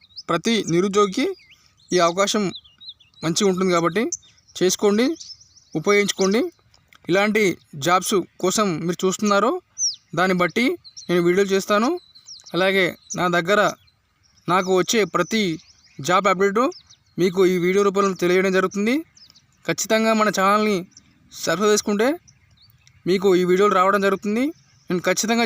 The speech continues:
జెన్యూన్ జాబ్ మాత్రమే చేస్తానండి. ఇందులో ఎలాంటి ఫేక్ జాబ్స్ అనేవి ఉండవు.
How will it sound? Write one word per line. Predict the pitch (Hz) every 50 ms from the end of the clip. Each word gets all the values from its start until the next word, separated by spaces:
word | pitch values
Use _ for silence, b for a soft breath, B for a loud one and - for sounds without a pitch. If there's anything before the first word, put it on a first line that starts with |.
| 202
జెన్యూన్ | 190 202 208 220 226 208
జాబ్ | 208 208 202 202
మాత్రమే | 196 196 202 214 208 -
చేస్తానండి. | 196 190 - - 202 190 185 190 226 302 370 359 - _ _ _ _ _ _ _ _ _ _ _ -
ఇందులో | 165 185 190 196 190 180 180
ఎలాంటి | 185 196 202 208 202 220 226 220 190 165 - - _ _ _ _ _ _ _ _ _ - - - _ - - _ _ _ _ - - _ _ _ - _ - _ - -
ఫేక్ | 180 202 208 196 185
జాబ్స్ | 208 208 202 233 220
అనేవి | 202 208 214 185
ఉండవు. | 180 185 185 196